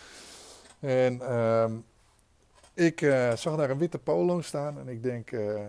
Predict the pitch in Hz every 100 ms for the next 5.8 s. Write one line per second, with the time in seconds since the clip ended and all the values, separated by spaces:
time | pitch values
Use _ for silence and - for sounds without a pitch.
0 | 107 117 139 147 127 110 110 131 139 -
1 | - 117 110 107 107 98 - 120 113 101
2 | 104 104 127 120 131 - 151 135 - 110
3 | 104 127 131 127 120 - 113 - 110 -
4 | 104 104 98 104 104 - 127 107 107 127
5 | - 120 127 131 113 101 117